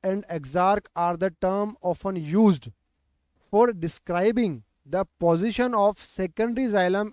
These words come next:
in the plant body। बिल्कुल बेटा, यहाँ पर बात सही थी, लेकिन इसने पूरा काम खराब कर दिया सेकेंडरी ने। अगर यहाँ पर प्राइमरी होता तो ये हमारी बात सही हो, हो जाती। हम जानते हैं कि एंडार्क और एक्सार्क जो है वो क्या करती है, use describing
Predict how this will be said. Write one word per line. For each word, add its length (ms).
in 240
the 160
plant 340
body। 300
बिल्कुल 360
बेटा, 160
यहाँ 180
पर 120
बात 260
सही 240
थी, 220
लेकिन 240
इसने 320
पूरा 280
काम 380
खराब 340
कर 100
दिया 260
सेकेंडरी 520
ने। 200
अगर 220
यहाँ 220
पर 140
प्राइमरी 460
होता 340
तो 60
ये 200
हमारी 320
बात 240
सही 180
हो, 300
हो 120
जाती। 340
हम 160
जानते 340
हैं 100
कि 160
एंडार्क 460
और 120
एक्सार्क 480
जो 160
है 180
वो 80
क्या 140
करती 320
है, 160
use 320
describing 560